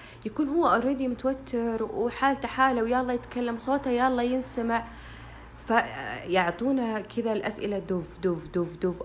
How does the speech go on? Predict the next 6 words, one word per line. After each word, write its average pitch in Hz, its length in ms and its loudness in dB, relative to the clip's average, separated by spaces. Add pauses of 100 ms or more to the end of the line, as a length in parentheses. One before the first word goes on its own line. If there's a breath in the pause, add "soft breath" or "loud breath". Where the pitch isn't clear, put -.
أو 208 280 4
التوتر، - 640 -6
يزيدون 202 600 -2
نسبة 220 300 -2
التوتر 185 580 -6
عنده، 151 380 -6